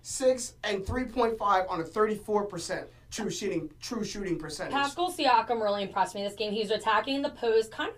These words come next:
Speaker 2: faded a little later in the game, but being a young player, I thought he went up against Livingston and Iguodala in the post really well
Speaker 1: Yeah,
Speaker 2: this
Speaker 1: what,
Speaker 2: game.
Speaker 1: he's
Speaker 2: Really
Speaker 1: bigger.
Speaker 2: well.
Speaker 1: He's, especially against Sean Livingston, you gotta attack that, that height matchup and that, and that prowess matchup and go in the corner. And what was good was in the beginning of the game when they had Kevin Durant on him,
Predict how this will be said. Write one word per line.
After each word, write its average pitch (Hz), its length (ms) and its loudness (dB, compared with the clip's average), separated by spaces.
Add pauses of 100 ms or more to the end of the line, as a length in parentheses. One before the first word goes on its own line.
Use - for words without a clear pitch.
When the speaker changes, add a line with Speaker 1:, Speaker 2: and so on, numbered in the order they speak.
(120)
Speaker 2:
faded 359 160 -4
a 359 80 0
little 339 240 2
later 254 220 6
in 269 80 0
the 269 60 -2
game, 220 220 0
but 233 160 -2
being 262 240 -4
a 294 40 -2
young 214 300 0
player, 220 240 0 (200)
I 247 160 4 (140)
thought 247 340 6
he 294 180 -6
went 233 300 0
up 214 120 2
against 202 280 -6
Livingston 196 340 -6
and 190 140 -8
Iguodala 185 380 2
in 180 60 -4
the 175 60 -6
post 180 300 -6
really 185 500 0
well 170 320 -4
Speaker 1:
Yeah, 180 140 0
Speaker 2:
this 170 140 2
Speaker 1:
what, 226 120 6
Speaker 2:
game. 175 180 -2
Speaker 1:
he's 240 200 2
Speaker 2:
Really 453 220 6
Speaker 1:
bigger. - 100 2
Speaker 2:
well. 180 240 -2
Speaker 1:
He's, 247 260 0
especially 240 540 2
against 208 240 -2
Sean 185 200 2
Livingston, 190 400 -2
you 202 100 -6
gotta 202 220 4
attack 180 420 -2
that, 160 280 -4
that 170 180 -4
height 185 240 -4
matchup 151 440 -6
and 160 80 -6
that, 143 220 -4
and 175 100 -2
that 165 160 -4
prowess 165 300 0
matchup 147 380 -10 (260)
and 196 120 -2
go 190 140 6
in 175 40 0
the 170 60 0
corner. 208 280 4
And 202 160 0
what 220 120 -2
was 196 160 -2
good 233 220 2
was 214 140 2
in 202 80 -4
the 180 60 -2
beginning 175 380 -2
of 226 60 2
the 214 80 -4
game 233 280 2
when 190 100 -2
they 165 100 -8
had 202 300 2
Kevin 190 260 -4
Durant 165 320 -6
on 220 200 -4
him, 226 100 -10